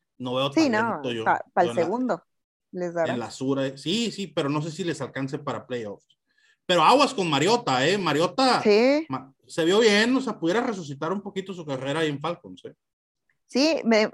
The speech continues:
Speaker 2: me, me gustó un poco de lo que vi de, de Mariota, que a mí es un quarterback como suplente que, que a mí siempre me ha gustado. Ahorita, pues, le toca ser titular en un equipo que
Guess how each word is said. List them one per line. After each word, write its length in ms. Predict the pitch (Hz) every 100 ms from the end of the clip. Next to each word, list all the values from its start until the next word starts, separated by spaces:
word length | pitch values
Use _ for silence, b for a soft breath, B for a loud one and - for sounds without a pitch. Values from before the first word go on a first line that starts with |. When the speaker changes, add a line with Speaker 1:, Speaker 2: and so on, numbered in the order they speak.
| -
Speaker 2:
me, 360 | 214 214 208 202
me 120 | 220
gustó 320 | 214 - 254
un 60 | 254
poco 200 | 285 294
de 80 |
lo 120 | 247 196
que 120 | 185
vi 300 | 190 208 220
de, 320 | 240 226 185
de 80 | 185
Mariota, 440 | 180 175 185 247
que 80 | 233
a 40 | 180
mí 80 |
es 60 | 190
un 100 | 202
quarterback 380 | 180 175 170 - _
como 240 | - 202 180
suplente 480 | 180 180 185 214 202
que, 320 | 170 143 - _ _ _
que 560 | - 180 170 165 160 156
a 80 | 156
mí 140 | 170
siempre 260 | 185 180 180
me 100 | 156
ha 40 |
gustado. 520 | 156 - 139 147 269 _ _ _ _ -
Ahorita, 360 | 175 175 175
pues, 120 | 208 175
le 60 |
toca 260 | 151 165 185
ser 160 | 180
titular 440 | 170 180 170 165 170
en 100 | 175
un 80 | 175
equipo 400 | 165 175 - 170
que 180 | 170 151